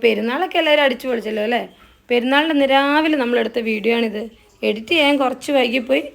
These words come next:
അതുകൊണ്ട് പോസ്റ്റ് ചെയ്യാനും വൈകി. ബലി പെരുന്നാളായതുകൊണ്ട് തന്നെ നമ്മുടെ ഹീറോ ഈ മൂരിക്കുട്ടനാണ്. അപ്പോൾ അറക്കാൻ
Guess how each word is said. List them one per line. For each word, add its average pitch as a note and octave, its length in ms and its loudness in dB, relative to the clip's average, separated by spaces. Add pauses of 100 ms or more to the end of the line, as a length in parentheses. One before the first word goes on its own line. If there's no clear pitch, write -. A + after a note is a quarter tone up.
(160)
അതുകൊണ്ട് G#3+ 240 0 (100)
പോസ്റ്റ് B3+ 340 4
ചെയ്യാനും B3 360 2
വൈകി. G3+ 240 0 (600)
ബലി G3+ 240 2
പെരുന്നാളായതുകൊണ്ട് C#4 680 4
തന്നെ C#4 160 4 (180)
നമ്മുടെ A3+ 380 2
ഹീറോ B3 220 4 (200)
ഈ E4+ 120 2
മൂരിക്കുട്ടനാണ്. A3 600 0 (640)
അപ്പോൾ G#3 200 -2 (200)
അറക്കാൻ G#3 280 2